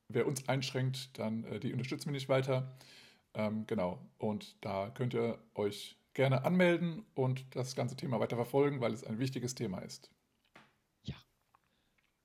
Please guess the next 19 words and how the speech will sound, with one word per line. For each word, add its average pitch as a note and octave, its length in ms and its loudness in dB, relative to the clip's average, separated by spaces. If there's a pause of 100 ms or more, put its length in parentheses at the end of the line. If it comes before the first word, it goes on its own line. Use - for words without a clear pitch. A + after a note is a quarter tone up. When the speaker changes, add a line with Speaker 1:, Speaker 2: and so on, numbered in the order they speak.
Speaker 2:
Ähm, A#2+ 260 2
die A2+ 180 4
geben C#3+ 220 6
auch, C3 420 8
äh, A2+ 300 12
eigene A#2+ 500 8
Webinare B2+ 760 12
oder A2 180 12
Seminare D#3+ 480 8
und A2+ 140 4
haben, A2+ 380 6
veröffentlichen C3 560 6
auch A#2 140 4
ganz A#2 200 4
viele A2 440 8
Forschungsartikel C#3+ 920 6
oder G#2 400 8
Artikel D#3 440 8
ähnliches. C#3 480 10